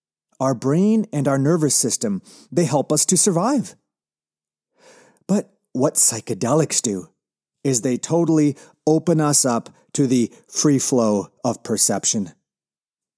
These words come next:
Now, this, uh, free flow of perception is not going to promote practicality, but what it does do, Huxley thinks, is it enlarges our consciousness and so gives us this spiritual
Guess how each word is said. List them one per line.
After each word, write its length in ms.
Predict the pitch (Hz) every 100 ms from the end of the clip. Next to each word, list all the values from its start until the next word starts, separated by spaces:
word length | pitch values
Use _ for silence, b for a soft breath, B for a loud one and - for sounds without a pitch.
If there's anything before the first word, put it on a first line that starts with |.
| _ _ -
Now, 360 | 131 131 - -
this, 300 | 113 117 -
uh, 180 | 104 98
free 340 | - 151 165
flow 420 | - 117 98 87 -
of 140 | 113
perception 720 | - 117 - 82 - 98 85 - b b
is 160 | b 131
not 220 | 165 170
going 220 | 151 123
to 200 | 110 113 104 B
promote 420 | - 143 127 113 - B B
practicality, 880 | 131 110 107 - 135 160 98 95 - _ _ _ _ _ _ -
but 120 | 135
what 220 | 120 113
it 160 | 104 98
does 260 | 123 127
do, 280 | - 107 82 _ _ -
Huxley 360 | 120 - 107
thinks, 460 | 98 104 95 - - _ _ _ -
is 160 | 139
it 80 | 127
enlarges 800 | 117 110 110 117 113 104 95 - B B
our 120 | 117
consciousness 880 | - 143 147 143 117 110 101 - - B B B
and 140 | 127
so 160 | 117 131
gives 360 | 113 135 117 123
us 320 | 107 107 -
this 360 | 113 120 - -
spiritual 800 | - - 139 120 113 - 107 98